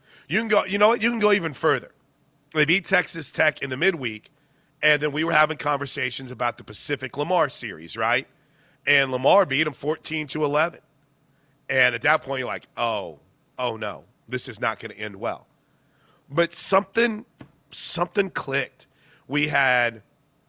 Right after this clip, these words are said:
we had text after text that were, um, you know, ba-,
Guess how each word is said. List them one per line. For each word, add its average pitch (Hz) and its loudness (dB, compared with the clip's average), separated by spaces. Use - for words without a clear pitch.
we 135 0
had 127 0
text - -2
after 143 -4
text 131 -2
that 113 -4
were, 117 -2
um, 107 -2
you 127 -4
know, 117 -4
ba-, 135 -6